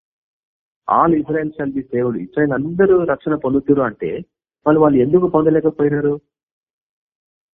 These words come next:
వాళ్ళు దాన్ని తృణీకరించారు, మెస్సయాని తృణీకరించారు, మెస్సయా మెసేజ్ ని తృణీకరించారు, ఆయన పుట్టుకనే తృణీకరించారు కదా. ఆయన పుట్టుకనే ఎవ్వడు గ్రహించలేకపోయాడు. సాధారణంగా క్రిస్మస్ టైంలో ఈ మెసేజ్ చెప్తే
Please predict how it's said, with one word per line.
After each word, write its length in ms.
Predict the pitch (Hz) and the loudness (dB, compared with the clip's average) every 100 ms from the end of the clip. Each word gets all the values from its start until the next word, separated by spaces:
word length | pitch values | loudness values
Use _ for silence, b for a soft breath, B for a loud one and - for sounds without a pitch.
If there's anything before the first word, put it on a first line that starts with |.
| _ - | _ -4
వాళ్ళు 180 | 123 127 | -2 0
దాన్ని 180 | 131 123 | -2 0
తృణీకరించారు, 800 | 139 180 160 110 - 98 87 85 | 2 4 4 0 -2 -8 -8 -4
మెస్సయాని 460 | 92 92 143 147 | -2 0 0 0
తృణీకరించారు, 800 | 139 123 127 123 104 - 90 85 | 0 0 2 2 0 -2 -6 -4
మెస్సయా 360 | 92 95 127 131 | -4 -2 0 0
మెసేజ్ 420 | 92 90 143 143 | -4 -2 2 4
ని 80 | 139 | 2
తృణీకరించారు, 840 | 120 117 113 107 101 - 85 _ _ _ _ _ _ _ _ 95 | 2 2 2 0 -2 -8 -12 _ _ _ _ _ _ _ _ 0
ఆయన 160 | 107 | 0
పుట్టుకనే 600 | - - 131 196 202 220 | 2 0 0 0 2 2
తృణీకరించారు 840 | 214 160 156 135 101 - 90 82 78 | 2 2 4 4 2 0 -2 -2 -4
కదా. 120 | 80 _ _ _ _ _ _ _ _ _ _ _ _ _ _ - | -8 _ _ _ _ _ _ _ _ _ _ _ _ _ _ 0
ఆయన 160 | 113 117 | 2 2
పుట్టుకనే 600 | - 131 170 175 180 180 | 2 2 2 2 2 2
ఎవ్వడు 460 | 131 135 147 190 | 2 0 0 0
గ్రహించలేకపోయాడు. 840 | 156 131 139 139 139 127 120 98 87 | 0 0 0 -2 -4 -2 -4 -6 -4
సాధారణంగా 480 | 101 95 117 131 | -2 0 -2 -4
క్రిస్మస్ 440 | 120 110 - 127 123 | -6 -8 -4 -4 -2
టైంలో 340 | 127 123 123 123 | 0 0 0 -2
ఈ 140 | 101 | -2
మెసేజ్ 400 | 98 90 120 110 | -6 -6 -4 -2
చెప్తే 260 | 107 - | -4 -2